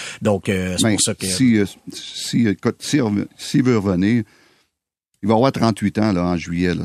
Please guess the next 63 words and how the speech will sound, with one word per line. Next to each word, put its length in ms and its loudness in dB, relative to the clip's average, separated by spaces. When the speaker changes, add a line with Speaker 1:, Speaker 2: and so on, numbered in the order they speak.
Speaker 2:
trente-huit 520 -4
ans. 120 -4
Euh, 100 -6
dix-huit 480 -2
saisons 380 2
dans 100 2
la 60 -2
Ligue 160 -2
nationale, 520 -4
c'est, 340 -8
c'est 180 -18
impressionnant. 640 -4
Mais 200 2
moi, 220 2
ce 80 -10
que 100 0
je 60 0
veux 80 0
emmener, 260 2
c'est 140 -4
qu'il 80 0
y 40 0
a, 100 -10
il 80 -4
y 20 -2
a 40 -4
quand 200 -2
même, 240 2
en 80 0
soixante-dix-huit 680 -2
matchs 280 -2
cette 180 -6
saison, 360 -2
il 60 2
a 20 2
évité 300 -2
blessure, 440 -2
là. 360 -4
Oui, 160 -4
à 60 -4
la 40 -6
fin 120 -8
de 60 -4
la 80 -4
saison, 380 -4
il 60 -2
a 40 -4
été 160 -4
blessé, 420 -2
mais 80 0
il 40 2
y 20 -8
a 40 -8
quand 220 0
même 260 4
une 140 2
bonne 200 0
saison, 360 -2
vingt-sept 580 0
buts, 320 0
trente 360 -4
et 100 0
un, 160 -2